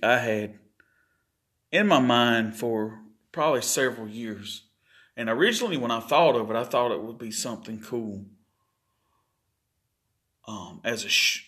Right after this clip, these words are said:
as a, either a T V series or a movie based on my hometown, but the name changed, everything, and maybe, you know, a few little odd end things changed.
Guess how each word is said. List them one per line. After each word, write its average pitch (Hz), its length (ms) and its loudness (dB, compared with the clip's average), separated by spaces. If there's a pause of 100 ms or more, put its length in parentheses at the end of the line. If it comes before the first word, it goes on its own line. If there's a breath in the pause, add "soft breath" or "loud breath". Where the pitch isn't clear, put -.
(260)
as 117 280 -6
a, 107 280 -4
either 110 280 -4
a 107 120 -8
T 143 240 -6
V 151 200 -6
series 127 760 -6
or 110 280 -6
a 101 60 -8
movie 113 520 -6 (280 loud breath)
based 131 460 4
on 117 680 -2 (320)
my 131 200 6
hometown, 120 1000 2 (320 loud breath)
but - 260 -4
the 120 80 -8
name 120 400 -4
changed, 117 680 -6 (440 soft breath)
everything, 113 500 -6
and 110 120 -8
maybe, 110 260 -6
you 113 220 -10
know, 92 320 -10 (400)
a - 40 -20
few 160 200 -2
little 117 280 0
odd 110 320 -2
end 117 240 -6
things 107 300 -8
changed. 143 560 -6